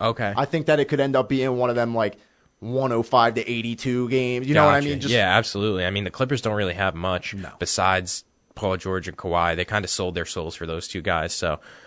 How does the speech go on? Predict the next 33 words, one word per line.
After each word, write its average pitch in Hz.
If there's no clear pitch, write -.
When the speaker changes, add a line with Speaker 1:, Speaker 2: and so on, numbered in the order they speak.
Speaker 2:
And 131
the 120
Speaker 1:
besides 123
Speaker 2:
Lakers -
are 110
banged 110
Speaker 1:
that, 139
Speaker 2:
up, -
right? 92
Speaker 1:
yeah, 104
the 92
Lakers, 101
and 98
they're 123
also 120
pretty 151
bad. 131
<laughs> -
I, 113
I 135
Speaker 2:
Yeah. 143
Speaker 1:
am, 135
uh, 123
I'm -
a 135
big 127
Lakers 117
hater, 101
truthfully, 87
and 95
I 127
liked 117
LeBron. 127